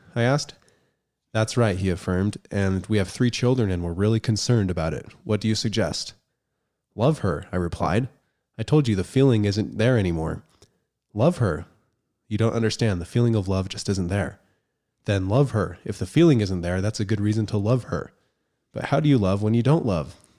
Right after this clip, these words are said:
And he said, "My friend, love is a verb. Love the feeling is a fruit of love, the verb. So love her, serve her, sacrifice, listen to her, empathize, appreciate, affirm her.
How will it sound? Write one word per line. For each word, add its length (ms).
And 80
he 40
said, 260
"My 100
friend, 260
love 200
is 100
a 60
verb. 420
Love 180
the 100
feeling 580
is 180
a 40
fruit 300
of 140
love, 300
the 60
verb. 380
So 160
love 260
her, 220
serve 380
her, 180
sacrifice, 720
listen 280
to 140
her, 260
empathize, 580
appreciate, 640
affirm 400
her. 260